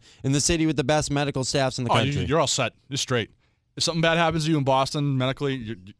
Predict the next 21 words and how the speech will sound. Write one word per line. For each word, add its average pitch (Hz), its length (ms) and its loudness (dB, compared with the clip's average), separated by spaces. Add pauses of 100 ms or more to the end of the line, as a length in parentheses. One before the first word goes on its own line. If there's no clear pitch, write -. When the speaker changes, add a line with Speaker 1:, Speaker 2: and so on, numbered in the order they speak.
Speaker 2:
you, 120 160 -8
there's 110 160 -6
several 123 360 0
hospitals 107 420 -4
in 95 60 -8
the 98 60 -4
Boston 98 320 -6
area 95 200 -6
you 98 80 -10
go 95 140 -8
to, 92 120 -8
and 92 100 -8
you'll 92 80 -8
be 92 180 -8 (500)
A-okay. 123 500 -4 (160)
Speaker 1:
And 135 120 -2
with 147 200 -2
Marchand 180 680 0
out 196 320 2
for 165 180 -2
suspension, 165 800 -4